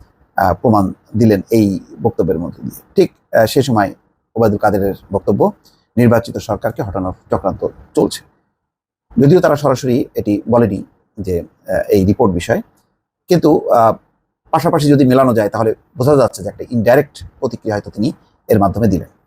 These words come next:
খবরে বলা হচ্ছে, নির্বাচিত সরকারকে হটানোর চক্রান্ত চলছে, এমন অভিযোগ করেছেন আওয়ামী লীগের সাধারণ সম্পাদক ওবায়দুল কাদের।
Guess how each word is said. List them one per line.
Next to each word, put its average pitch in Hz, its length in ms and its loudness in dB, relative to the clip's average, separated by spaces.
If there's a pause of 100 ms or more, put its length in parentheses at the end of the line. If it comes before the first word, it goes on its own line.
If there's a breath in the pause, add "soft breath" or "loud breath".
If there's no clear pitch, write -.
(680)
খবরে 147 260 4
বলা 143 140 4
হচ্ছে, 160 180 -2
নির্বাচিত 135 400 -2
সরকারকে 131 440 -6
হটানোর 117 340 -6
চক্রান্ত 101 340 -4
চলছে, 127 380 -2 (720)
এমন 170 300 4
অভিযোগ 143 360 2 (280)
করেছেন 120 300 0 (120)
আওয়ামী 107 220 2
লীগের 107 140 0
সাধারণ 104 260 -6
সম্পাদক - 400 -6
ওবায়দুল 82 280 -4
কাদের। - 220 -6